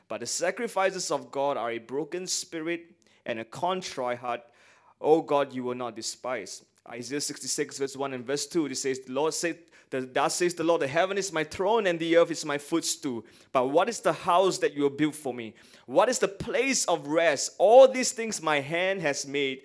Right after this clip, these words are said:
and all these things came to be, declares the Lord. But this is the one whom I will look upon.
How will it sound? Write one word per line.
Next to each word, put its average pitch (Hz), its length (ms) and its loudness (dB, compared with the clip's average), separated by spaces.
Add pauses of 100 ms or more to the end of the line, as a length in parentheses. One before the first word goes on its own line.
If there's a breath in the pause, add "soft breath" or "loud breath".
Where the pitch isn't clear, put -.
(160 loud breath)
and 139 140 0
all 208 220 8
these 220 220 -2
things 202 280 -4
came 185 280 -6
to 156 100 -8
be, 151 180 -8
declares 151 420 -4
the 135 100 -12
Lord. 135 260 -2 (240 loud breath)
But 131 240 0
this 247 260 2
is 190 200 -2
the 175 100 4
one 175 300 0
whom 160 280 -4 (120)
I 220 280 6
will 254 160 2
look 240 180 -4
upon. 226 520 -2